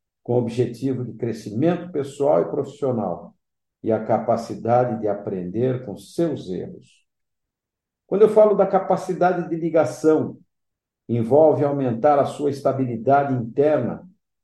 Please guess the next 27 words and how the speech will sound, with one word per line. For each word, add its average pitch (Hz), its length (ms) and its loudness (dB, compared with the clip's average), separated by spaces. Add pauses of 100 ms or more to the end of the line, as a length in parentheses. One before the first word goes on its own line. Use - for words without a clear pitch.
alinhando 160 600 4
as 123 140 0
necessidades 143 960 -2
do 117 120 -10
seu 110 320 0
ego 139 400 2
com 127 160 -4
as 113 160 -6
necessidades 113 880 -2
da 117 100 0
sua 208 340 0
alma. 107 540 0 (640)
Isto 110 240 -8
implica 120 480 -4
ser 113 320 -2
muito 180 380 -2
claro 120 480 2
sobre 113 580 -4
onde 156 320 0
sua 107 320 -6
paixão 160 540 -4
se - 180 -12
encontra 95 580 -8 (600)
e 165 80 -2
seguir 175 520 4
esse 165 300 0
caminho, 131 640 0